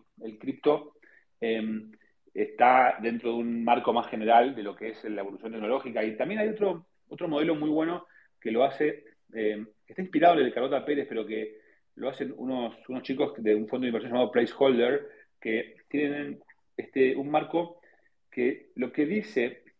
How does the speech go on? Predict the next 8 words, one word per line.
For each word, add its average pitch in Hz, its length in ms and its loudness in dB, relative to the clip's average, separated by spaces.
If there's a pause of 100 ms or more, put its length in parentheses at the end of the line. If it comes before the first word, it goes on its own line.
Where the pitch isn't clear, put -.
es - 120 -12
que 135 480 2
el 120 160 -4
cripto 143 540 0 (120)
es - 380 -4 (520)
también 143 360 4
una 156 260 4
evolución 135 800 -2